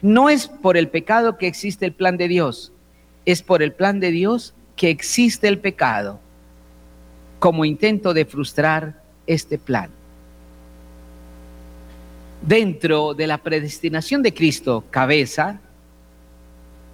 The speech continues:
que incluye, por tanto, la creación,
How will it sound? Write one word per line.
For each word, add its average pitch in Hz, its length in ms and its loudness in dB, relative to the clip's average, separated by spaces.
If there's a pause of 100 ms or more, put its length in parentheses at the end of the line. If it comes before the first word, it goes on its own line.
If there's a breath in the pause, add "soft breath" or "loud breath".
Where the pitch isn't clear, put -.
(280)
que 196 120 6
incluye, 214 500 2
por 156 400 -2
tanto, 233 480 2
la 156 200 0
creación, 196 680 -4